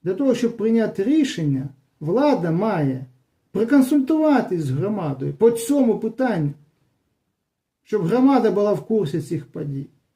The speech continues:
і впливала на це рішення.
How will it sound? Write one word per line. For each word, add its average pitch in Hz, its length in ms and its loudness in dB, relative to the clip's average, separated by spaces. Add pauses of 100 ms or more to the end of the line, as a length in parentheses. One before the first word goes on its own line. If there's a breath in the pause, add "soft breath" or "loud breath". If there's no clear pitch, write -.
(1600)
і 262 100 0
впливала 262 720 2
на 160 120 -2
це 233 220 -4
рішення. 170 360 -4